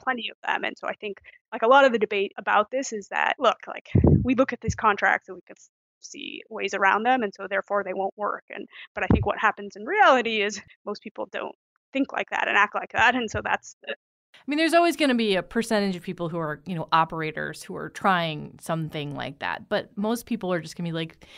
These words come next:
Speaker 2: "This is something that's gonna help me," and it
Speaker 1: Yeah,
Speaker 2: makes
Speaker 1: exactly.
Speaker 2: sense.
Speaker 1: Exactly.
Speaker 2: Yeah.
Speaker 1: And so I think this sort of, like, simple, optimistic view of, of human behavior, uh, is, like, what we, you know, what played out in reality. And, and that's the difference between whether this kind of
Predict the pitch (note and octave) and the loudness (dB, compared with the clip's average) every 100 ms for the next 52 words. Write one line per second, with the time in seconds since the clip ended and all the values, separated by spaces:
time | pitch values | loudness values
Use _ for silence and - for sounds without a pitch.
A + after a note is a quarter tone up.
0 | - - F#3 F#3 F3+ E3+ D#3 D3 C#3+ D3 | -20 -8 -6 -2 -2 -2 -2 -4 -4 -6
1 | D3+ D3+ - D3+ D#3 D#3 E3+ - _ _ | -6 -6 -6 -8 -8 -10 -12 -14 _ _
2 | - A#4+ F#4 D4 C4 B3 - - - - | 0 6 8 8 6 4 0 -12 -16 -20
3 | _ A3+ A#3 - - _ G#3 - - - | _ -4 0 0 -4 _ -20 -16 -10 -8
4 | - - G#3+ - G#3 G3+ G3 - C#4 B3+ | -4 -4 -6 -10 -8 -8 -10 -4 -2 0
5 | A3+ A#3 A#3 C4 A#3 A#3+ A3 G#3 A3 G3+ | 2 2 2 -4 -4 -8 -10 -6 -6 -6
6 | G3+ - A#3 G3+ _ - C4 B3+ A3 G#3 | -14 -4 0 0 _ -6 0 2 0 -4
7 | - A3 A3 A3+ C4+ E4 - - - _ | -6 0 2 2 0 -2 -4 -14 -18 _
8 | _ _ - A3 F#3+ F#3 F3+ - _ G3+ | _ _ -4 2 4 4 2 -6 _ -16
9 | - G3+ G3 G3+ - G3 - _ G3+ - | -14 -14 -6 -6 -6 -12 -18 _ -12 -12
10 | G3 G#3 - A3 G3 G#2+ G#2+ - _ A3 | -8 -10 -8 -6 -2 0 0 -2 _ -8
11 | G3 F#3 G#2+ G#3+ G#3+ B3 - - _ - | -4 0 2 2 0 -4 -6 -10 _ -16
12 | F#3+ F#3+ - _ _ _ _ _ _ - | -12 -12 -14 _ _ _ _ _ _ -4
13 | F#3 - - A3+ G3+ G3 - - - - | -4 -4 -8 -6 -4 -6 -8 -8 -6 0
14 | G3 F#3+ - - - G3 G3 | 0 0 -2 -6 -6 -4 -6